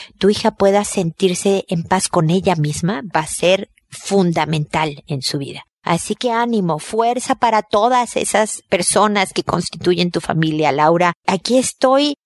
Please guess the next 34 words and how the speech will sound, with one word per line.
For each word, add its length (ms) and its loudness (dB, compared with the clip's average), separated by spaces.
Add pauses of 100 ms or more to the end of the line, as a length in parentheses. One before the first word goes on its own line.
(180)
sin 300 2
mucho 580 4
más 320 0
que 140 0
hacer 320 2
que 100 2
echarles 460 0
porras, 380 2
que 100 0
decirles 440 0
que 140 0
los 160 0
admiro 600 4
y, 340 -2
y 160 -4
que 160 2
les 160 2
deseo 300 2
todo 220 2
el 120 2
ánimo 400 2
y 40 0
fortaleza. 720 0 (540)
Sepan 420 0
que 120 2
no 120 4
están 280 0
solos, 380 0
que 100 -2
por 180 -2
lo 60 0
menos 420 0
acá 220 -2
estoy, 420 0